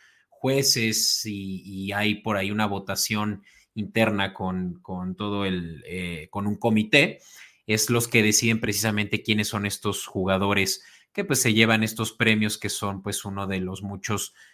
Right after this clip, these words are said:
eh, premios que uno busca justamente para hacerse de un legado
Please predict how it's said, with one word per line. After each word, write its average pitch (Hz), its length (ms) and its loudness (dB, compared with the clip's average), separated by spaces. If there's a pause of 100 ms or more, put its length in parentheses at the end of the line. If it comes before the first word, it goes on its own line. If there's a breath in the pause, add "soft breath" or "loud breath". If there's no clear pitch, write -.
(160 soft breath)
eh, 95 600 2 (220)
premios 117 580 6
que 98 140 -2
uno 101 240 0
busca 104 360 0
justamente 98 540 -6
para 92 240 -4
hacerse 98 480 0
de 98 80 -10
un 98 100 -6
legado 92 520 0